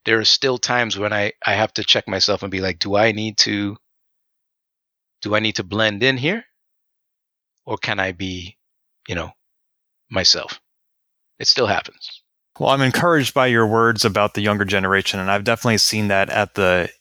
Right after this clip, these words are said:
Speaker 2: indie level, where there's just such a diversity of storytellers and developers out there now. What we need to do is see those same kinds of changes and same kinds of representation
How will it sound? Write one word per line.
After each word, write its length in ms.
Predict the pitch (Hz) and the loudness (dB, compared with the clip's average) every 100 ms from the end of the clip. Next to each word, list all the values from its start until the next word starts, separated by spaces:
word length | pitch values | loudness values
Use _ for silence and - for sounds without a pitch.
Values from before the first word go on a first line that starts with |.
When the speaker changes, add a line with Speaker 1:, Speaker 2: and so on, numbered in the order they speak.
| - | 0
Speaker 2:
indie 280 | 151 135 104 | 2 2 2
level, 380 | 92 87 82 | 2 2 -2
where 160 | 98 98 | 2 2
there's 220 | 98 101 | 2 2
just 200 | 117 98 | 2 2
such 220 | - 151 | 2 0
a 40 | 117 | 0
diversity 580 | 110 95 110 - 113 98 | -2 0 0 2 2 2
of 120 | 87 | 2
storytellers 840 | - 110 101 104 104 92 87 85 | 2 4 2 2 2 2 2 0
and 100 | 92 | -4
developers 540 | 85 90 92 98 95 87 | -2 0 2 2 -2 0
out 200 | 92 - | -2 0
there 120 | 87 | 0
now. 300 | 82 80 80 - - - - - | 2 0 -2 -10 -12 -12 -14 -6
What 260 | 107 117 117 | -2 0 0
we 120 | 120 | 2
need 240 | 117 110 | 2 2
to 200 | 107 101 | 0 -2
do 420 | 107 95 117 131 101 | -4 -2 2 4 4
is 300 | 92 - - - | 4 0 -2 -2
see 320 | - - 123 | 0 2 2
those 260 | 107 104 - | 2 2 2
same 300 | 117 113 107 _ - | 2 0 -2 _ -6
kinds 400 | - 110 110 98 | 0 0 0 -2
of 80 | - | -2
changes 480 | - 117 113 101 | 2 2 2 0
and 120 | 92 87 | 0 0
same 240 | 107 104 | 0 0
kinds 360 | - 110 101 90 | 0 0 0 0
of 80 | |
representation 920 | 101 - 90 87 107 107 - 98 90 | -2 0 -4 -4 0 2 2 0 -4